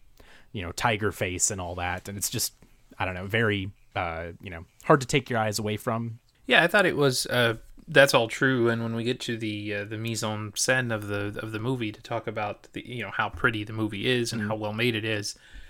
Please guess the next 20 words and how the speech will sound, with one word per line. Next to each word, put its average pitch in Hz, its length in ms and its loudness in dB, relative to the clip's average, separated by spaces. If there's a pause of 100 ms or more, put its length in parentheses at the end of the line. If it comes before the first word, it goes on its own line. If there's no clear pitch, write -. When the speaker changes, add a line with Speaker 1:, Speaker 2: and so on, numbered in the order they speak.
(160)
Speaker 2:
uh, - 120 -6 (100)
be, 110 280 -4
that 110 180 -4
would 110 80 -10
be 107 100 -2
a 104 60 -4
good 107 180 -4
time 107 240 -2
to, 104 320 -6 (100)
uh, - 180 -10 (380)
discuss 120 440 -4
that 110 260 -4 (460)
further. 156 440 0 (520)
But 127 220 4
opening 170 360 2
the 123 60 -4
story 127 320 2
with 117 200 -2
that, 110 300 -2
uh, 107 240 -2